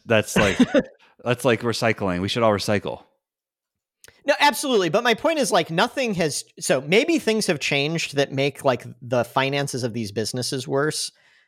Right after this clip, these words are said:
Speaker 2: But the fact that banks can be run on is not new. That was true every single day of our entire lives. And I just feel like people talking about it, like, Silicon Valley Bank failed because they couldn't survive a bank run.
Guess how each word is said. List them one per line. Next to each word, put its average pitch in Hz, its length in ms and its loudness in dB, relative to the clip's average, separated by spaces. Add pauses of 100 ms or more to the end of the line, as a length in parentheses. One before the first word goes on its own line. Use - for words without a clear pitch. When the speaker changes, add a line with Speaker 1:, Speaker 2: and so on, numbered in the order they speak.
(140)
Speaker 2:
But 170 220 4 (400)
the 165 180 0
fact 196 500 -2
that 175 220 0
banks 139 340 -4
can 151 240 -4
be 131 300 -2
run 123 380 -4
on 190 440 0 (540)
is 147 140 2
not 147 260 2
new. 127 340 -6
That 170 200 4
was 196 160 -2
true 160 480 0
every 175 540 0 (260)
single 160 320 0
day 143 240 2
of 127 120 2
our 127 120 2
entire 120 340 0
lives. 104 640 0 (320)
And 151 100 -2
I 160 60 2
just 165 180 -4
feel 170 160 2
like 151 160 2
people 151 240 -4
talking 139 380 0
about 123 200 2
it, 131 80 -4
like, 110 240 -6 (160)
Silicon 180 320 0
Valley 151 220 4
Bank 135 160 -4
failed 139 600 2 (480)
because 175 720 2
they 156 160 2
couldn't 151 360 -4
survive 120 440 -2
a 107 60 -8
bank 117 260 -6
run. 90 200 -8